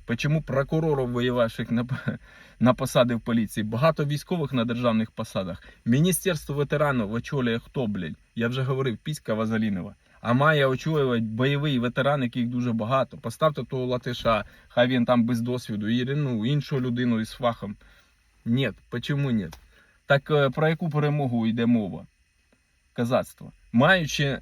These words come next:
е, на посаді верховного головнокомандуючого людину, артиста розважального жанру, без стратегічного мислення, без стратегічного планування, без досвіду,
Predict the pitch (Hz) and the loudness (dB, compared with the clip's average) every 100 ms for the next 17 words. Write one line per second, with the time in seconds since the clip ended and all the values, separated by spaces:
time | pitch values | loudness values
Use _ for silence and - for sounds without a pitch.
0 | - 117 113 113 113 110 90 - - - | -2 0 2 0 0 0 -4 -8 -18 -20
1 | _ _ _ _ - 117 139 175 160 180 | _ _ _ _ -4 2 4 4 2 2
2 | 135 117 131 143 165 143 135 120 135 131 | 2 0 0 0 -2 -2 0 -2 -2 -2
3 | 151 170 156 117 104 - 101 95 113 123 | -2 -2 -2 -2 -4 -6 -6 -4 -2 0
4 | 170 143 170 147 104 95 - _ _ _ | 0 2 0 0 -2 -4 -12 _ _ _
5 | _ - 120 131 170 - 127 123 131 127 | _ -6 -4 0 -2 0 -2 -2 0 4
6 | - 123 117 107 107 127 156 110 95 - | 4 4 4 2 2 2 2 -2 -6 -14
7 | _ _ _ _ _ _ _ - 123 - | _ _ _ _ _ _ _ -4 -4 -2
8 | 131 127 143 139 143 131 127 123 113 - | -4 -2 -2 -2 -4 -2 0 2 0 -2
9 | 98 98 95 110 - 131 131 151 151 - | -4 -4 -4 -6 -4 -6 -4 -4 -4 -4
10 | 131 123 127 123 131 139 135 123 117 101 | -2 -2 -4 -2 0 0 0 4 4 2
11 | 87 92 _ _ - - _ - 113 101 | -4 -8 _ _ -20 -20 _ -12 -8 2
12 | 139 151 117 131 151 143 113 101 98 | 4 4 2 -2 0 -2 -4 -4 -6